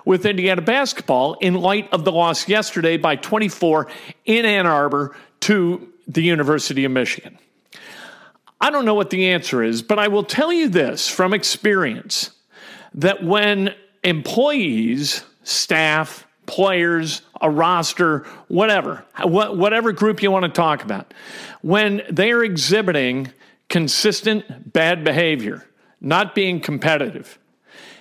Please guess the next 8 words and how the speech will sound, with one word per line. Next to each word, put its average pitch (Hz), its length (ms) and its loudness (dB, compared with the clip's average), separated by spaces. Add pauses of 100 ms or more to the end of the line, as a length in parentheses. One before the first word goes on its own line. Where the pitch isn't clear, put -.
(160)
you 165 180 2
look 190 300 0 (120)
at 170 200 0
the 160 80 -4
culture. - 540 -2 (520)
And 170 180 0
the 151 80 -2
culture 156 680 0